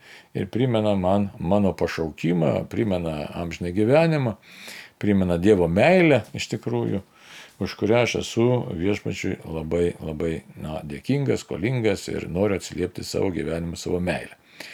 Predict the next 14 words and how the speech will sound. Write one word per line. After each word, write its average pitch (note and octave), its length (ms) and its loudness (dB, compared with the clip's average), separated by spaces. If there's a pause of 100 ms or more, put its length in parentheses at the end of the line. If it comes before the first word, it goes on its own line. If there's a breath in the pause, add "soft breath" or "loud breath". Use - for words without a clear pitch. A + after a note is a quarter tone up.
(420 loud breath)
Taip A2 160 2
kad - 160 6
sveikai A#2 1040 4
garbinti, A2+ 800 4
naudotis E2+ 720 0 (100)
devocionalinėmis F2+ 1200 0
labai E2+ 320 0
sveikai, B2+ 540 0 (500 loud breath)
žinant, A#2 440 0
kad - 280 -2
yra D#2+ 240 -4
Dievas E2 560 -4
grynoji D#2+ 480 -6
dvasia A2 460 2